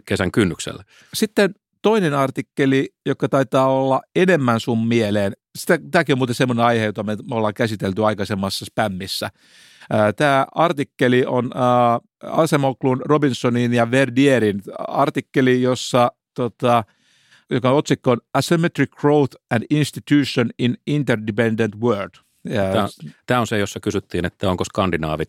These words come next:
Speaker 1: maailman vapaamatkustajia,
Speaker 2: Joo,
Speaker 1: eikö tota?
Speaker 2: a-, joo, itse asiassa tämän työpaperiversion otsikko oli just, että "Can't we all be more like Scandinavians?" Tää on kiinnostava asia.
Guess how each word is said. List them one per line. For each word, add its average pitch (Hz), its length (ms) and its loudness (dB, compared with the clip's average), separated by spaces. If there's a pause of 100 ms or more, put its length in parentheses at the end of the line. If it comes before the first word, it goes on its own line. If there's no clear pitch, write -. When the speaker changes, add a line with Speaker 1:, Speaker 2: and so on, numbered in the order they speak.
(140)
Speaker 1:
maailman 85 300 -2
vapaamatkustajia, 80 840 -6
Speaker 2:
Joo, 175 160 4
Speaker 1:
eikö 123 120 -2
tota? 180 120 0
Speaker 2:
a-, - 60 -10
joo, 139 260 0
itse 151 140 -2
asiassa 143 140 -4
tämän 151 220 -2
työpaperiversion 131 880 0
otsikko 131 420 -2
oli 117 160 2
just, 104 220 -2
että 101 220 -8
"Can't 113 160 -2
we 113 60 0
all 113 200 0
be 104 180 -2 (180)
more 113 420 -2
like 104 180 -4
Scandinavians?" 104 880 -2 (580)
Tää 170 160 4
on 160 100 -4
kiinnostava 120 480 0
asia. 113 300 0